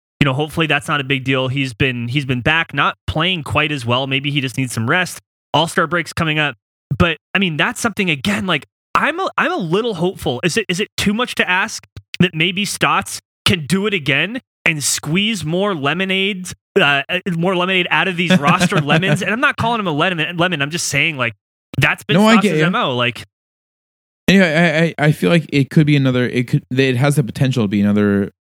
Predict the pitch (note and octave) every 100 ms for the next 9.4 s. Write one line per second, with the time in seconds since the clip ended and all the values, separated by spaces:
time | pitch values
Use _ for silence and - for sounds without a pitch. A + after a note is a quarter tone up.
0 | _ - G#2+ G#2 A2 G2+ G2 F#2+ F#2 -
1 | - _ _ - A2+ A2+ G#2+ A#2 A2 -
2 | A2 G#2+ G#2+ G#2+ - G#2 G2+ G2 A#2 -
3 | G#2 F#2+ F#2 F2 E2 - - - A#2 G2+
4 | F#2+ G2 F#2 F#2 G#2+ - F#2+ F2+ - G2
5 | F#2+ F#2 F2+ F#2+ A#2+ A#2+ G#2 - - -
6 | B2+ A#2+ A#2+ A#2+ - A2+ B2+ B2 - C3
7 | A#2 B2+ C3+ A#2 F#2+ F#2 D3 C#3+ - -
8 | - - - B2 B2+ C#3+ C3 B2+ A2+ A#2+
9 | A2 C3 B2+ A2